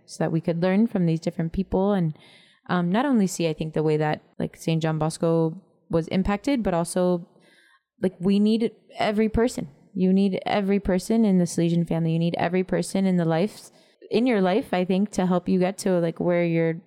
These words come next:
meant to go. And then also just how that, like, influences, like, the people we're serving. So then as ministers here, like, as people that work with young people and,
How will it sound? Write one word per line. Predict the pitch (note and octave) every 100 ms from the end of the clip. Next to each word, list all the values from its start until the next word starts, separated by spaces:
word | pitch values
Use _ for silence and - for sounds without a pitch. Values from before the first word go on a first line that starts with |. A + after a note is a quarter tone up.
| -
meant | - G3+ G#3+
to | G#3+
go. | G#3 B3+
And | A3+ F3+
then | F3+
also | F3 G3+ G#3+ G3+
just | G3+ G#3 -
how | G3+
that, | G#3 G3 -
like, | F3+ E3+ -
influences, | G3+ G#3 G#3+ G3+ - G#3+ A3 G3+ - - _ - _ _ -
like, | F3
the | F#3
people | G3 F#3 F#3+
we're | F#3 F#3
serving. | - G3 E3+ D#3
So | E3+
then | E3+
as | - F3+ F#3
ministers | F#3 F#3 F#3+ F3+ E3+
here, | G3+ A3+ D4
like, | G#3 F3
as | E3
people | - F3 F#3
that | F#3 -
work | F3 F#3
with | G#3
young | F3+ F3+
people | - F#3+ G3 G#3
and, | G3+ D#3+